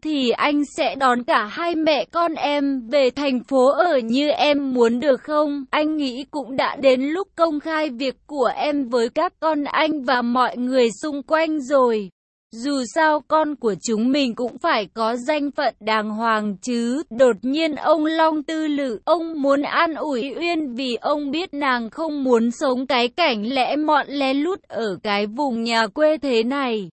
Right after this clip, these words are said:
Con gái hơ hớ đang tuổi trẻ trung như nàng thì sao có thể yêu thích cái cuộc sống nơi này như ông được, dù sao,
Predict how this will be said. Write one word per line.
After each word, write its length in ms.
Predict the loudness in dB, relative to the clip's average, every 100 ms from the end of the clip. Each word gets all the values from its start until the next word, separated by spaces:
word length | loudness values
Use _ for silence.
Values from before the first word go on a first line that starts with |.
| _ _ _ -2
Con 300 | -2 0 -2
gái 280 | 0 2
hơ 300 | 0 0 2
hớ 280 | 2 4 4
đang 300 | 4 2 0
tuổi 240 | -2 -2 -2 0
trẻ 200 | -2 -2 -4
trung 320 | -4 -2 -2
như 200 | 0 0
nàng 380 | 0 2 0 -2
thì 200 | -4 -4 -4 -2
sao 240 | -2 -2 0
có 220 | 0 0
thể 240 | 0 -2 -2
yêu 280 | -2 -4 -4
thích 160 | -6 -8 -2
cái 220 | 0 0 0
cuộc 180 | -2 -2 0
sống 280 | 0 0 2
nơi 200 | 2 2
này 340 | 0 0 0
như 240 | 0 2
ông 360 | 2 2 2 0
được, 260 | 2 2 0 -10
dù 260 | -6 -4 -4
sao, 360 | -2 0 -2